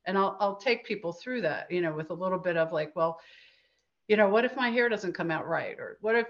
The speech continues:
you know, I, I really do, do have a fat stomach? What if I don't look good? What if I don't get that job? Or what if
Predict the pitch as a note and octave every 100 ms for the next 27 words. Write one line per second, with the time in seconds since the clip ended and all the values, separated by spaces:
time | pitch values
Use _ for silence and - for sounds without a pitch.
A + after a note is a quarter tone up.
0 | - G#3 F3+ F3 F3 - F#3+ G3+ G#3 G3
1 | - - F#3 - G#3+ G#3 B3 A#3+ F#3+ F3+
2 | F#3+ E3+ - - F#3+ E3 D#3+ A3 B3+ B3+
3 | A#3 A#3+ G#3 A3 A3 G3 E3+ D3+ D3+ G3+
4 | A3 A3 A3 G3+ G3 A3 A3 G#3+ G#3+ F#3
5 | F3 F3+ D#3+ D3 C3+ F3 G#3+ A3